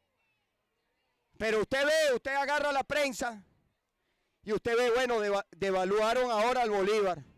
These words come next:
Ahora, ahorita hay alimentos que no se consiguen.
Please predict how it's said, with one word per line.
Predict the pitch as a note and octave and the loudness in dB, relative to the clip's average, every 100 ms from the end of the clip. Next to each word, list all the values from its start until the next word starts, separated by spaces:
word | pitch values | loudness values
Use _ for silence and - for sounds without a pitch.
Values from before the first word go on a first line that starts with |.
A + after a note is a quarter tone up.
| _ _ _ _ _ _ | _ _ _ _ _ _
Ahora, | F#3 A3 A#3+ B3 A#3+ | -2 2 2 2 0
ahorita | G#3 G3 C#4 C#4+ B3 | 0 0 -2 -2 -2
hay | A#3+ | 0
alimentos | C4 A#3 C4 C#4+ C#4 | 0 -2 -2 -2 -4
que | B3+ | -4
no | A3+ A#3 | -4 -2
se | C4 | -2
consiguen. | B3+ G#3+ A#3+ A#3+ A3 F#3+ | -2 -2 -2 -2 -4 -6